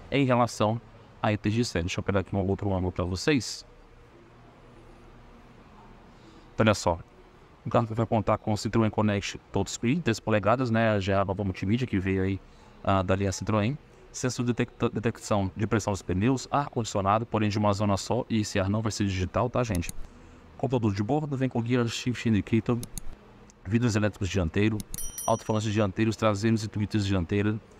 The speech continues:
Vem com Apple CarPlay, Android Auto, wireless, isso mesmo. Esse carro em versão de entrada, que vem com Apple CarPlay e o Android Auto sem fio, tá? Que é muito bacana. Comando de som no volante, saídas U S B dianteira, cargas, carga mais dados.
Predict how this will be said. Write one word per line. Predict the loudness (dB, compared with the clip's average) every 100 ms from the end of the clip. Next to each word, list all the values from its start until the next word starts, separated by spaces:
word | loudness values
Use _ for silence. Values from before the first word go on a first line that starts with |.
| -20 -6
Vem | -4
com | -2 -2
Apple | -2 -2
CarPlay, | -4 -4 -2 -4 -4 -10 -4
Android | 0 0 2
Auto, | 0 0 -2 -2
wireless, | 0 0 0 0 0 0
isso | 2
mesmo. | 2 2 -2 -6
Esse | -2 0
carro | 2 2
em |
versão | 2 0 0
de | 2
entrada, | 2 4 2 0 -4 -18 -20 -12
que | -2
vem | 2 2
com | 2 0 0
Apple | 0 -2
CarPlay | -2 -2 2 2 2 2
e |
o | 0
Android | 2 2 2
Auto | 0
sem | 0 0 0
fio, | -2 -4 0 2 0 -2
tá? | -2
Que | 0
é | 0
muito | 0 2
bacana. | 0 2 -4 -4 -10 -20 -20 -20 -20 -16 -2
Comando | 0 2
de | 0
som | -2 0
no | 2
volante, | 2 0 0 -2 -6 -14 -20 -10
saídas | -2 0 2
U | 2
S | 2 0
B | 0
dianteira, | 2 4 4 2 2
cargas, | 2 0 0 -4 -6 -6 0
carga | 2 2
mais | 2 2
dados. | 2 0 -2 -16